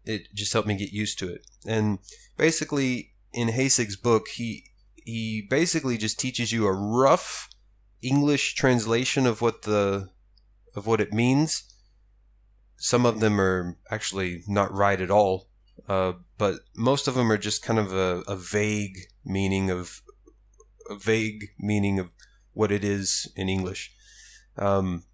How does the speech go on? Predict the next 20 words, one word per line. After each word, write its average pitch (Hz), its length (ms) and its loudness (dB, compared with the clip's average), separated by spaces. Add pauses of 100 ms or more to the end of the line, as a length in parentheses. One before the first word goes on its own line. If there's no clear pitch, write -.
(120)
but 110 300 2
what 120 260 0
was 113 220 -2
important 110 680 2
for 113 120 -4
the 101 100 0
Heisig 101 360 -2
method 92 360 -2 (460)
for 101 140 -8
me 113 520 2
was 98 560 0 (380)
learning 101 320 2
stroke - 460 0
order 127 280 4
of 95 120 2
how 110 200 4
to 98 140 0
write 104 300 2
the 123 100 -6
characters, 104 800 2